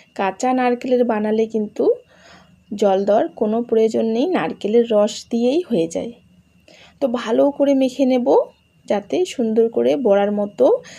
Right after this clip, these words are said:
আহ, সাইজ হয়, মানে হাতে চিপলেই যেন, আহ, একটা দলার মতো হয়। এই যে এরকম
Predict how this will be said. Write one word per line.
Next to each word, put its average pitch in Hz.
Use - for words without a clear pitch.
আহ, 196
সাইজ 214
হয়, 233
মানে 196
হাতে 196
চিপলেই 240
যেন, 247
আহ, 254
একটা 202
দলার 202
মতো 185
হয়। 175
এই 208
যে -
এরকম 190